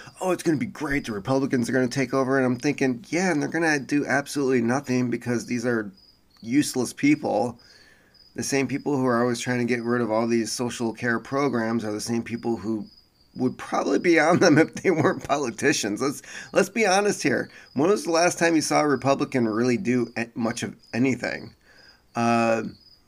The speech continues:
but I digress. To, to think that there's some hope in the, the Republicans taking over, you, you're gonna have w-, one of two things happen.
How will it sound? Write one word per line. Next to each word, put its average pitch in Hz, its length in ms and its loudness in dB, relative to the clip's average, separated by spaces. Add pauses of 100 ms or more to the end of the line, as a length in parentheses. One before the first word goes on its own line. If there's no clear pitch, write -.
(500)
but - 200 -2
I 165 140 2
digress. 143 920 0 (1600)
To, 139 720 2 (140)
to 143 140 0
think 175 420 2
that 156 180 -4
there's 139 200 2
some 151 280 -2
hope 147 400 0
in 120 300 0 (180)
the, 120 160 0
the 123 180 -2
Republicans 127 640 -2
taking 120 380 0
over, 107 500 2 (640)
you, 180 140 0
you're 185 300 0
gonna 233 120 2
have 196 360 0 (120)
w-, 156 320 -4 (500)
one 233 280 0
of 214 120 2
two 190 180 2
things 151 340 2
happen. 110 540 -4